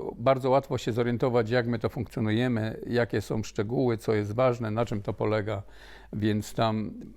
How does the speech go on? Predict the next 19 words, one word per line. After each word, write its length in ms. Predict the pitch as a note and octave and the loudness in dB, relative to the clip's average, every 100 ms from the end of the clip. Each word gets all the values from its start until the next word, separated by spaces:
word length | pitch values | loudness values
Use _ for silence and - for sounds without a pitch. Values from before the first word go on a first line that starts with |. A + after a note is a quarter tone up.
| - - - C4+ | -18 -18 -16 -12
będzie 440 | A3 A#2+ B2 A2+ A2 | -4 0 2 2 4
bardzo 380 | A#2+ A2+ A2 | 4 4 2
łatwo, 520 | A2+ A2 - A2 G#2+ A2 - - - - - - | 2 2 0 0 0 -2 -8 -20 -20 -20 -20 -6
e, 240 | A2 G#2 G2+ | 0 2 2
się 140 | A2+ | 2
zorientować. 640 | B2+ B2 A2 G#2 G2 - - | 4 4 4 2 0 -4 -2
Na 140 | A2 | -2
stronie 440 | - - E3 F#3 C#3 | -2 2 4 4 2
internetowej 640 | A2+ A2+ G#2+ G2+ G#2 G#2 | 2 2 2 2 2 2
natomiast 520 | G#2 G#2 G#2+ B2+ - - - - - | 0 0 0 0 -4 -14 -20 -10 0
jest 200 | A#2+ - | 0 0
taki 200 | B2+ A#2+ | -2 2
dział 220 | C3+ C3 - - - - - - - - | 2 2 0 -20 -20 -20 -20 -20 -20 -4
Q 180 | - D#3 | 2 4
and 180 | B2+ | 4
A, 40 | - A2 G2 G#2 - - - | 2 2 2 -4 -14 -20 -6
pytania 400 | A2+ - C3+ C3 | -2 2 4 4
i 20 | |
odpowiedzi 680 | A#2 - A2 D3+ C#3 B2 A#2+ | 2 2 2 4 2 2 -2